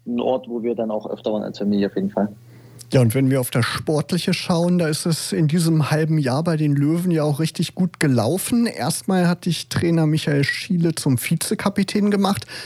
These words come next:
Speaker 2: was ja definitiv ein Vertrauensbeweis auch ist. Ähm, was macht den Coach aus deiner Sicht aus? Ähm, was ist er so für ein Typ?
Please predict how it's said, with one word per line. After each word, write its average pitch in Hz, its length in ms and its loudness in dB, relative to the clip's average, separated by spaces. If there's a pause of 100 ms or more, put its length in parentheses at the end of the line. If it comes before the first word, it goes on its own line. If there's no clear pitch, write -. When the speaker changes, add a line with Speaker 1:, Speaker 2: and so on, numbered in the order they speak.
Speaker 2:
was 139 200 2
ja 156 100 2
definitiv 151 760 0
ein 131 80 2
Vertrauensbeweis 113 1120 0
auch 107 160 0
ist. - 380 -2 (340)
Ähm, 147 260 4
was 160 160 -2
macht 185 240 0
den 175 300 0
Coach 160 400 0
aus 147 180 -2
deiner 143 260 2
Sicht - 360 -4
aus? 104 400 0
Ähm, 110 320 2
was - 160 0
ist 123 140 -2
er 110 100 4
so 110 100 0
für 104 220 -2
ein 101 160 2
Typ? 101 260 -2